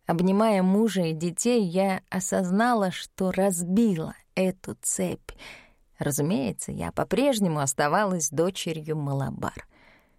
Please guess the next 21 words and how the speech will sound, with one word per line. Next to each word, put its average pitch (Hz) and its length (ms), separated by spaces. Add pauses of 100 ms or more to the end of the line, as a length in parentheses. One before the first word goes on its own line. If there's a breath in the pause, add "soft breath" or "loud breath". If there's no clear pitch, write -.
(420 soft breath)
И 156 160
хотя 180 340
знала, 196 460
что - 380
никогда 180 460
не 185 140
брошу 226 460
ее, 147 420 (680 soft breath)
что - 320
когда 175 300
она 190 140
позвонит, 165 640
я 135 220
всегда 160 340
буду 160 220
брать - 320
трубку, 180 580 (200 loud breath)
вплоть 170 400
до 156 160
самого 165 400
конца, - 540